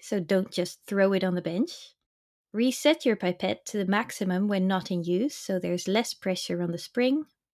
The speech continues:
And try to adjust your pipette as little as possible to avoid wear and tear. So, in short, if your pipette is not accurate,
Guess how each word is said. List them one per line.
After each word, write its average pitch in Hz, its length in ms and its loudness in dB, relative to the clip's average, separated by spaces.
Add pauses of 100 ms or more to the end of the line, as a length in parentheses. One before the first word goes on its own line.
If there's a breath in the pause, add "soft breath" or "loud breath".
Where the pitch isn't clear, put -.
(400)
And 180 160 -18
try 262 260 6
to 285 160 0
adjust 214 400 0
your 196 80 -2
pipette 185 480 0
as 170 240 -4
little 254 340 4
as 233 160 2
possible 190 600 -2
to 208 180 0
avoid 185 400 2
wear 175 260 0
and 175 220 -4
tear. 160 380 -12 (840)
So, 233 260 2 (160)
in 320 160 6
short, 202 440 6
if 226 140 -2
your 262 180 6
pipette 277 400 0
is 185 120 -6
not 214 340 2
accurate, 175 640 -6